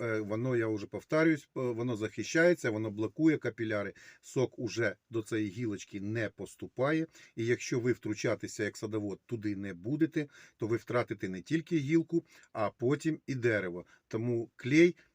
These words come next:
е, це дітям було інтересно його зривати і їсти. Для вас, садовода, клей — це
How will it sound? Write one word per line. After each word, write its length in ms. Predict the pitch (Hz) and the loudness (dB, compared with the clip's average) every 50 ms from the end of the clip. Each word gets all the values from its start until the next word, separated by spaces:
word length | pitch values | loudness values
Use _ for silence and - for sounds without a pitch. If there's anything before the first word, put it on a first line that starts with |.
| _ - | _ -14
е, 260 | - 120 120 113 110 | -8 -6 -6 -6 -6
це 180 | 107 - 131 117 | -4 0 0 0
дітям 440 | 107 120 135 113 - 110 104 107 104 | 0 -2 -4 -4 -4 -4 -4 -4 -6
було 360 | 101 104 107 101 104 104 98 - | -6 -6 -4 -2 -2 -4 -4 -6
інтересно 640 | - 123 110 - 117 113 127 160 165 - 160 151 143 | -6 -8 -6 -2 -2 0 0 0 0 0 -2 -4 -4
його 240 | - 131 135 131 135 | -2 -4 -2 -2 -2
зривати 460 | 123 131 135 135 139 135 131 - 127 | -2 -4 -4 -2 -2 -2 -2 -2 -4
і 160 | 127 127 123 127 | -4 -2 -2 -4
їсти. 360 | 131 123 - - 131 127 - - - _ _ | -4 -6 -4 -2 -2 -2 -2 -6 -12 _ _
Для 160 | 107 101 104 | -6 -4 -4
вас, 260 | 98 98 117 143 147 - | -2 -2 -2 -2 -4 -4
садовода, 580 | - 170 143 139 147 139 135 123 107 98 87 - _ | -4 -4 -2 0 -2 0 0 -2 -2 -2 -6 -10 _
клей — 420 | - - 107 110 117 127 135 120 - _ _ | -10 -4 0 2 2 2 0 -2 -8 _ _
це 400 | _ - - - 117 120 135 135 | _ -16 -6 -2 -2 0 0 -2